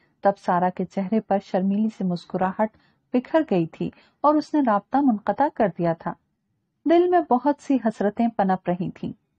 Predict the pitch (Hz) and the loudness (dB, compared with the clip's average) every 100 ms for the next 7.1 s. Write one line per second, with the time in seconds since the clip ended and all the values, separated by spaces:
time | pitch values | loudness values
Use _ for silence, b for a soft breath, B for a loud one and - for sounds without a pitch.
0 | _ _ _ - 208 196 - 202 185 185 | _ _ _ -2 0 -2 -2 -4 -2 -4
1 | 185 220 208 - 180 - 180 175 170 170 | -4 -4 -4 -2 -4 -2 -4 -4 -6 -6
2 | 180 208 233 - 233 262 b b - 262 | -2 -2 -2 0 0 -2 b b 0 0
3 | 254 226 - 190 202 196 202 208 208 185 | 2 0 0 0 2 2 0 -4 -4 -4
4 | - 254 - 214 190 170 208 262 - _ | 0 -2 0 -2 0 -2 -2 -4 -6 _
5 | _ 277 277 330 - 403 415 311 - 196 | _ 0 2 0 0 0 0 0 -4 -6
6 | - - b b b - 330 - 359 320 | -6 -10 b b b -2 0 4 4 6
7 | 233 | 2